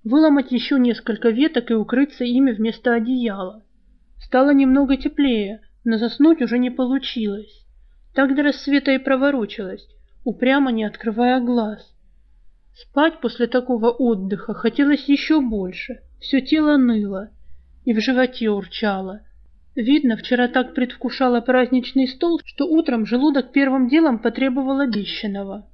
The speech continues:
Милка, не получив обычного ведра мучной болтушки, тоже грустила, нехотя пощипывая редкую лесную травку. Была б дойная, можно было б хоть молоком позавтракать, но у скаковой коровы вымя маленькое,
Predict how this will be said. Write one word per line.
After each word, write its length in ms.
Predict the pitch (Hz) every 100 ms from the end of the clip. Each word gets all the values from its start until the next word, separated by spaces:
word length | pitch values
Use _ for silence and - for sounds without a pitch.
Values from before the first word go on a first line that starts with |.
| _ _ _ _ _ _ _ _ _
Милка, 460 | 226 262 320 320 214
не 140 | 226 226
получив 500 | 240 240 240 254 262
обычного 540 | 233 262 - 247 247
ведра 320 | 233 247 247
мучной 420 | 240 240 - 262
болтушки, 680 | 233 262 277 262 202 - -
тоже 340 | 214 311 302 277
грустила, 800 | 240 247 - - 226 220 202 - - _ _ -
нехотя 440 | 233 285 277 247
пощипывая 760 | - - - 262 247 220 220 214
редкую 400 | 254 262 - 208
лесную 480 | 202 - 226 240 247
травку. 640 | 233 196 190 - 214 214 _ _ _ _ _ _ _ -
Была 320 | 220 254 277
б 120 | 247
дойная, 560 | 214 277 339 269 214 214
можно 340 | 220 262 285
было 220 | 262 277 277
б 80 |
хоть 200 | - 285
молоком 520 | 262 277 302 302 214 190
позавтракать, 880 | 208 202 196 190 - 208 214 - - _ _ _
но 100 | 233
у 40 | 240
скаковой 540 | - 254 269 269 320
коровы 400 | 302 254 285 277
вымя 300 | 226 269 269
маленькое, 720 | 214 220 247 220 202 202 208